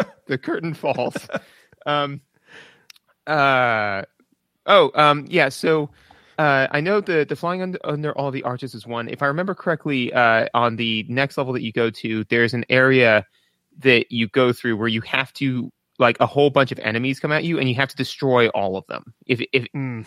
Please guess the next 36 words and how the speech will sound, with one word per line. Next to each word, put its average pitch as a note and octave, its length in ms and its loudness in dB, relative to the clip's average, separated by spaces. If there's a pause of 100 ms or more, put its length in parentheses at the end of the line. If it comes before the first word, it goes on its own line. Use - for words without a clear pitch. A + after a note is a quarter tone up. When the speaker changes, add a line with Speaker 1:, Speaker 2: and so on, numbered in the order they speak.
Speaker 2:
like, B2+ 260 2 (420)
like, D3 320 2
if C#3+ 200 0 (120)
one D3 260 2
of D#3+ 80 4
them C#3+ 140 2
gets B2+ 240 -2
past - 380 -6
you, A2+ 200 0
then A2 260 -2
Falco A2+ 340 0
says, A2+ 220 0 (300)
"You B2 120 4
were A#2+ 80 4
supposed D#3 520 0
to A2+ 60 -6
get A#2 180 2
'em G2 120 -4
all, A#2 280 4
Fox." G2+ 420 -4
And A#2 120 -10
you A2+ 100 -6
go, A2+ 180 -2 (100)
"Eat E3+ 260 2
me." A#2 260 2 (260)
But C3+ 100 4
then C3+ 160 4
you B2 60 4
also A2+ 220 4
do - 120 4 (120)
go A2 80 4
for - 120 -8
the - 80 -6
Speaker 1:
<laughs> - 100 -6
Speaker 2:
easier A2+ 240 -8 (120)
level. - 320 -4